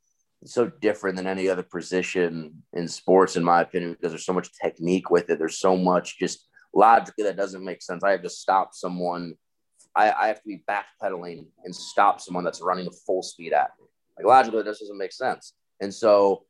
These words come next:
when you see young guys that are able to do that, it's like, it's, it's mind blowing 'cause you're like, "Wow, like, that's, that's, that's awesome," because, you know, it's some, some clicking up top, you know? Yeah. And he might come in, he might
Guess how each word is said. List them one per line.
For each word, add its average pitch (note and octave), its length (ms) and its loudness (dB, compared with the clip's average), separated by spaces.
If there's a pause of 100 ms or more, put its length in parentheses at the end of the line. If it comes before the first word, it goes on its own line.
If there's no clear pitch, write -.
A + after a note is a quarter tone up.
(120)
when G#2+ 140 -6
you G2 80 -10
see B2+ 180 -6
young A2+ 260 2
guys G#2+ 220 4
that G2+ 60 -2
are G#2 160 0
able F#2+ 160 -4
to E2+ 160 -18
do B2 160 -2
that, F#2 160 2
it's - 340 -12
like, D2+ 300 -6
it's, - 220 -20
it's - 180 -8
mind F#2+ 300 4
blowing E2 180 0
'cause E2 120 -16
you're E2 100 -2
like, D#2 120 0
"Wow, F#2 320 4
like, D2+ 140 -8
that's, - 260 -8
that's, - 320 -10
that's - 160 -8
awesome," F2+ 400 2
because, E2 360 -4 (260)
you F2+ 80 -6
know, E2 300 2 (280)
it's F2+ 160 -14
some, A2 240 0
some A2 300 -2 (100)
clicking - 360 0
up F#2 180 -2
top, F#2 360 2
you F2 80 -12
know? F#2 140 -2
Yeah. A2 320 2
And G2 140 -4
he B2+ 80 -6
might B2 280 -2
come G2 200 -10
in, G2 100 -8
he G2 160 -12
might F#2+ 300 -2